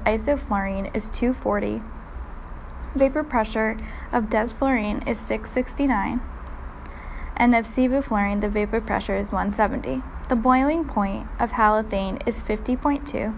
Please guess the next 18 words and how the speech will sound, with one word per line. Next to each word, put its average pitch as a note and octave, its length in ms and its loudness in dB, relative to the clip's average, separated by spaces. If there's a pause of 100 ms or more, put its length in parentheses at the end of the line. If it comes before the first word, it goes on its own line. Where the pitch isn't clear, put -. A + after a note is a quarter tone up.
(240)
degrees B3 320 2
Celsius. - 500 -4 (580)
Enflurane C#4+ 560 4
boiling G#3+ 440 2
point, A3 360 -2
fifty - 280 -2
point C#4 280 0
six A3+ 220 -4
degrees A3+ 340 -4
Celsius. - 600 -4 (240)
Isoflurane A#3 720 2
boiling G3+ 420 0
point, - 300 -2 (160)
forty-eight A#3+ 640 2
point B3+ 260 -2 (140)
five G#3 300 4 (440)
degrees C4 340 2
Celsius. - 520 -2